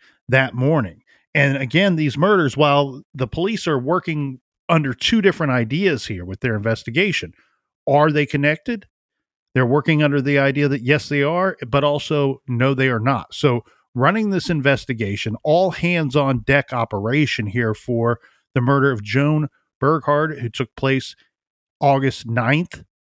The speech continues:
or eighth, nineteen ninety-two. She's found on the ninth, and then Charlotte Schmoyer, who was found June ninth of nineteen ninety-three. Her body was found in a wooded area near the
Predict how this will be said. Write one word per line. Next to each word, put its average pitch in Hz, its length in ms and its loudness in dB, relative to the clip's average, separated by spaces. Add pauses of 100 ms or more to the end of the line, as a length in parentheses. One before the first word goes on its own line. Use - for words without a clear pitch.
(340)
or 120 240 0 (200)
eighth, 170 420 0 (160)
nineteen 147 420 -2
ninety-two. 151 540 -2
She's 117 200 -8
found 135 320 -2
on 139 120 0
the 120 80 0
ninth, 120 440 -2
and 117 240 -2
then 117 280 0
Charlotte 120 560 -2
Schmoyer, 123 720 0
who 110 240 0
was 104 240 -6
found 117 500 0 (580)
June 120 680 0
ninth 110 400 -4
of 98 100 -6
nineteen 107 640 -6 (100)
ninety-three. 107 840 -4
Her 110 140 -2
body 107 420 -4 (400)
was 110 100 -4
found 113 320 0
in 104 120 -2
a 104 40 -4
wooded 110 360 -2 (180)
area 110 460 0
near 110 480 -2 (500)
the 104 340 -6